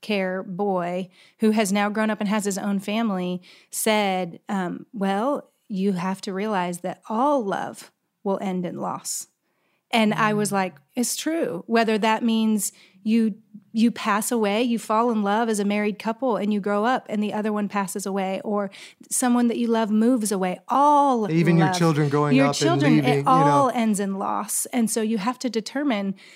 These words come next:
Speaker 1: like, am I gonna hold back just because I'm afraid of that loss, or am I gonna
Speaker 2: Mm.
Speaker 1: lean in to that loss,
Speaker 2: Yeah.
Speaker 1: you know? And, and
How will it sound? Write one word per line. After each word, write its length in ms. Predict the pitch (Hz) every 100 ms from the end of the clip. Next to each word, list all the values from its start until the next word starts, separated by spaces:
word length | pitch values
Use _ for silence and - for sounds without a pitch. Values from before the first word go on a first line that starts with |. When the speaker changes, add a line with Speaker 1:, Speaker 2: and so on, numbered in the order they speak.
| -
Speaker 1:
like, 240 | 226 208 -
am 140 | 233 220
I 100 | 208
gonna 180 | 208
hold 460 | 196 - 196 196 175
back 600 | 160 180 247 302 - - _
just 240 | - 214 -
because 280 | 208 202
I'm 140 | 190 185
afraid 420 | 175 - 180 208
of 120 | 254
that 220 | 285 294 285
loss, 400 | 311 330 - -
or 220 | 220 -
am 120 | 208
I 100 | 196
gonna 200 | 190 190
Speaker 2:
Mm. 80 | 175
Speaker 1:
lean 300 | 185 180 180
in 360 | - 170 147 165 _ _ _
to 120 | -
that 220 | 170 - -
loss, 440 | 107 - - -
Speaker 2:
Yeah. 100 | -
Speaker 1:
you 140 | 240 220
know? 300 | 196 196 226
And, 240 | 226 208 208
and 340 | 220 208 196